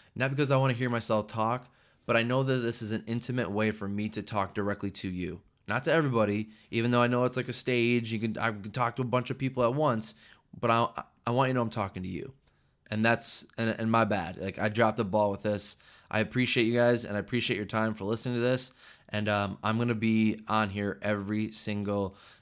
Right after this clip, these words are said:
day, just giving you as much <laughs> as much damn value as I can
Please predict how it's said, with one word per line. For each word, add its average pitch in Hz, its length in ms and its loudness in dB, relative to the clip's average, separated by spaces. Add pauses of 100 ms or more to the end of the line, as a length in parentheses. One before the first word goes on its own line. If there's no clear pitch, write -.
(120)
day, 104 580 0
just 98 300 -4
giving 107 300 0
you 107 220 0
as 101 140 -6
much 104 460 -2
<laughs> - 180 -16 (540)
as 117 180 -2
much 127 440 2
damn 117 220 0
value 107 220 4
as 101 100 -2
I 98 80 -2
can 92 180 -8